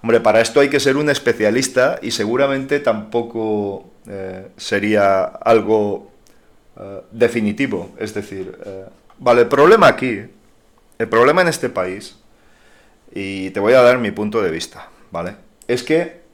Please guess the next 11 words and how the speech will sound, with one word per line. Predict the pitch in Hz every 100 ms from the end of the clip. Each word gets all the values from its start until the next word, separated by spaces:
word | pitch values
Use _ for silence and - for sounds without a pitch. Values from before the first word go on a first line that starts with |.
| _ _ _
se | - - 110
ha | 113 131 135 -
taiwanizado | 123 117 110 110 104 101 113 127
mucho, | 127 120 131 - 113 - - _ _ _ _ _ _ _ _ -
las | 110
condi-, | 117 107 101
se | -
han | 123 135
taiwanizado | 127 113 104 - 113
mucho | 117 107 120
las, | 113 107 - -